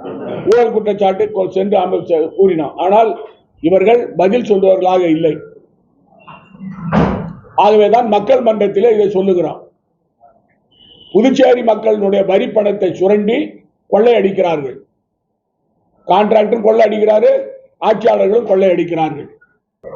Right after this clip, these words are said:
மாண்புமிகு மத்திய நெடுஞ்சாலைத்துறை அமைச்சர் திரு நிதின் கட்கரி அவர்கள்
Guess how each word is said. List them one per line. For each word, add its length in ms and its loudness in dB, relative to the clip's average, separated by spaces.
மாண்புமிகு 560 2
மத்திய 380 0
நெடுஞ்சாலைத்துறை 680 0
அமைச்சர் 480 -2
திரு 180 -6
நிதின் 360 -2
கட்கரி 340 0
அவர்கள் 380 -2